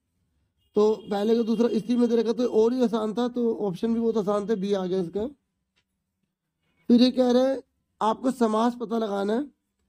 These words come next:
पंचमुखी, देखो आगे वाला जो अक्षर है ना वो गिनती है, और जब आगे वाला अक्षर गिनती होता है तो उसे हम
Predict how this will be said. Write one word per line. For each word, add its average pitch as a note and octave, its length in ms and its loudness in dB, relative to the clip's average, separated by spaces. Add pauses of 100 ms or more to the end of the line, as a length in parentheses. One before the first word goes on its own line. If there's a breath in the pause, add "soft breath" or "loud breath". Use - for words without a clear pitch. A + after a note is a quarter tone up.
(300)
पंचमुखी, B3 640 2
देखो A3 180 2 (240)
आगे A3+ 280 0
वाला C4 200 0
जो B3 140 0
अक्षर A#3+ 280 -2
है B3+ 60 -2
ना C#4 100 4
वो C#4 100 4
गिनती B3 360 2
है, F#3+ 220 0 (1600)
और E3+ 80 2
जब G3+ 300 0
आगे G#3 240 0
वाला B3 160 2
अक्षर A#3 220 -6
गिनती A3+ 260 2
होता A#3 160 0
है B3+ 40 0
तो A#3 60 -2
उसे G#3+ 120 2
हम C4+ 260 -4